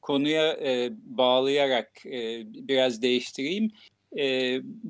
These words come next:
mikroorganizmaların hepsi, e, insanı hasta eden ya da kötü etkileri olan mikroorganizmalar değil. Bir sürüsü bizim bedenimizde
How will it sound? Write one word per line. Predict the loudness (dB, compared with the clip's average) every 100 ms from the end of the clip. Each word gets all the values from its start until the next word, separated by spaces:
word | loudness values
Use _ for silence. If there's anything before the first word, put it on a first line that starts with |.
| -4
mikroorganizmaların | -2 2 6 6 6 0 0 2 4 4 2
hepsi, | -2 -2 -2 -4 0
e, | -2 -2 -6 -2 0 0 -2 -4 -8 -14 -16 -8
insanı | -4 -4 -4 -4
hasta | 0 0 0 2 4
eden | 4 4 2 2
ya | 0
da | 0 -2
kötü | -2 -6 -4
etkileri | -6 -6 -4 -2 0
olan | 2 0
mikroorganizmalar | -4 -6 -6 -4 -4 -4 0 2 2 4
değil. | 2 0
Bir | -2
sürüsü | -8 -8 -10 -10 -10
bizim | -6 2 6
bedenimizde | 6 4 2 0 -4 -2 0